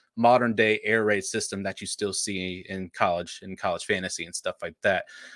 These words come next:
Um, whereas Gannon is a little different, right? So I don't think Tune fits necessarily. Whereas we pivot, Jaren Hall, had he not went with injury, I think if he would have settled down and started going through the rhythms,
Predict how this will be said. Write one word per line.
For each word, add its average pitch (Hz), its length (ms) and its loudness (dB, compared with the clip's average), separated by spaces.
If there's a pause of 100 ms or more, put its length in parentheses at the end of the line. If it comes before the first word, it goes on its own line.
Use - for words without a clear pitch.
(260)
Um, 95 440 2 (100)
whereas 101 380 4
Gannon 107 380 2
is 95 100 -6
a 101 40 -4
little 98 180 0
different, 95 400 2
right? 98 160 0
So 101 120 2
I 101 40 4
don't 101 160 0
think 98 200 -6
Tune 101 300 -4
fits - 680 -2
necessarily. 92 560 0
Whereas 98 440 2
we 101 100 -2
pivot, 131 440 2 (480)
Jaren 117 240 4
Hall, 123 280 6
had 107 140 4
he 104 80 2
not 104 220 2
went 104 160 -6
with 95 120 -6
injury, 120 440 0
I 110 40 0
think 101 200 -4
if 104 100 -8
he 110 80 -4
would 104 140 0
have 95 100 -4
settled 107 340 2
down 107 300 6
and 98 100 -4
started 98 300 0
going 101 240 0
through 107 120 -4
the 98 80 -2
rhythms, 110 500 0